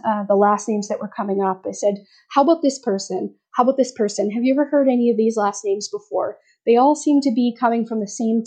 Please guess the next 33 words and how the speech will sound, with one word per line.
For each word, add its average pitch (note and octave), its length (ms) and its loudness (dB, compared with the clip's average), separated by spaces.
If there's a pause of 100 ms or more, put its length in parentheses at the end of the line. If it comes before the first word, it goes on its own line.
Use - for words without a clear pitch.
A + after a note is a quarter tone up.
(100)
town, G#3 400 -2 (420)
um, G#3 240 -2
which G#3 200 -2
is G#3+ 300 2
a A#3+ 40 4
little C4 220 4
town G#3+ 500 -4
close D#4+ 300 2
to A#3 100 -4
where G3+ 140 0
we G3 140 -2
lived, F#3+ 420 -2
but, G3+ 260 0 (160)
uh, - 260 -8 (520)
but G#3 140 -2
not B3+ 220 4
the C4 60 -4
same F#3+ 280 -6
town." - 340 -14 (460)
And A3+ 260 0
when B3 140 2
I B3+ 160 0
started F4 380 0
naming D4 340 2
the A3+ 80 0
town A#3 560 0
and G3+ 120 -6
some A#3 160 -4
of G#3+ 80 -4
the G#3 80 -4
names, G3+ 600 -4
she A#3 140 -8
said, A#3 320 2